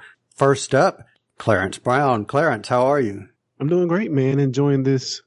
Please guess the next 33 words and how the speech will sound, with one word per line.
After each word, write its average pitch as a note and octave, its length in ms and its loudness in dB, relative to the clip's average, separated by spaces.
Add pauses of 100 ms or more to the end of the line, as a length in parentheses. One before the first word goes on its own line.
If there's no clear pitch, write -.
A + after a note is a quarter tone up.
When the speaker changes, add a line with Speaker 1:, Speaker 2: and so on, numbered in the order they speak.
Speaker 2:
this C3+ 220 -2
warm, C3 760 0
springy C#3 680 -2 (100)
weather C3+ 440 0 (260)
that, B2+ 260 -2
that C3 160 0
is B2+ 80 -2
upon C3 360 2
us. - 340 -4
Speaker 1:
Yeah. D3+ 560 0
Speaker 2:
I A2 60 -2
can't G#3+ 160 0
complain G#3 340 0
too B3+ 160 0
much. G2 420 -2
Speaker 1:
Cool C3 220 0
beans, C3 640 0
cool B2 200 0
beans. A#2+ 360 2
So A#2+ 320 0 (320)
anything C#3+ 500 0
interesting C#3+ 680 -2
happening C3+ 580 0
with B2+ 140 -2
you C#3 200 0
lately E3 460 0
or A2 160 -2
anything B2+ 400 0
you B2+ 140 2
want C3+ 200 0
to - 60 -18
talk B2+ 220 -2
about? C#3+ 460 -2